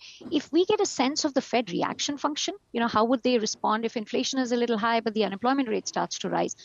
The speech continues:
I think that's what I'll be watching. I think we have to be extremely nimble, but we do think that they are going to hike. They're going to try and separate liquidity facilities from, uh, from essentially monetary policy. I do hope Chair Powell sells that B T F P program.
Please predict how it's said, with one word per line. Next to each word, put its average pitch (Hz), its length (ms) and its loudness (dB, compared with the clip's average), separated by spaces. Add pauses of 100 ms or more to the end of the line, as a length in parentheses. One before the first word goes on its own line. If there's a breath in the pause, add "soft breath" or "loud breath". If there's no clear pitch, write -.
(280 loud breath)
I 339 60 2
think 370 160 0
that's 240 280 0
what 277 140 6
I'll 233 220 6
be 226 160 4
watching. 269 480 0 (100)
I - 140 0
think 269 240 -2
we 214 80 4
have 185 240 -2
to 247 80 0
be 226 120 0
extremely 269 440 4
nimble, 190 360 2 (280 loud breath)
but 247 100 8
we 269 140 8
do 294 120 8
think 254 220 2
that 214 140 4
they 208 100 6
are 202 80 4
going 214 200 2
to 247 120 4
hike. 202 320 0
They're 190 140 -2
going 196 260 -4
to 233 180 -2
try 208 220 4
and 220 180 2
separate 202 600 4 (280 loud breath)
liquidity 254 480 4
facilities 226 680 2
from, 202 380 2 (160 loud breath)
uh, 185 180 2 (140)
from 208 180 2
essentially 208 400 -4
monetary 220 380 -2
policy. 214 500 -2 (400 loud breath)
I 254 80 2
do 349 220 6
hope 262 240 4
Chair 214 180 2
Powell 240 640 0
sells 220 540 4
that 185 240 0
B 202 120 -2
T 190 220 2
F - 160 -2
P 202 140 0
program. 208 160 0